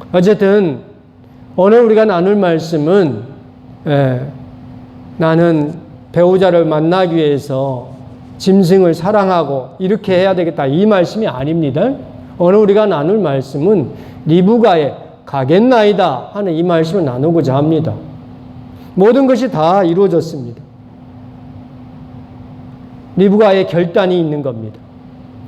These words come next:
부모하고 적어도 열흘 정도는 석별의 정을 나누고 싶은데 그렇게 되면 잘못하면 이 결혼이 깨지게 돼요.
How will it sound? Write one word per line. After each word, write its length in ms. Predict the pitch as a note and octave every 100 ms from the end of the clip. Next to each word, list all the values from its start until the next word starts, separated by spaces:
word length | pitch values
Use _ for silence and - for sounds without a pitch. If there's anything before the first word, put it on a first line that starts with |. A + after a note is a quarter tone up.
| - - - - - - - - - - - - - - - - - -
부모하고 1200 | G3+ A3+ A#3 G3+ G3 F3+ F3+ E3 B2+ A2+ - - - - -
적어도 480 | - F#3+ G3 F#3+ F#3
열흘 320 | D#3+ F3 G#3
정도는 380 | F#3+ F3+ E3+ E3
석별의 480 | D#3+ - - A#3 G#3
정을 280 | F3+ E3+ E3
나누고 480 | C#3+ D3 G3+ G3+ F3+
싶은데 1080 | D#3+ E3 A3 A3+ D3+ C#3 E3+ D#3+ A#2+ - - - - -
그렇게 340 | A3+ C4+ C4
되면 240 | A3+ G3+ G3
잘못하면 560 | D3+ F3+ G#3+ G3 F3+ F3
이 80 |
결혼이 400 | E3+ D#3 D#3+ E3
깨지게 420 | C#4 D4 A3 F3 B2+
돼요. 280 | B2+ A#2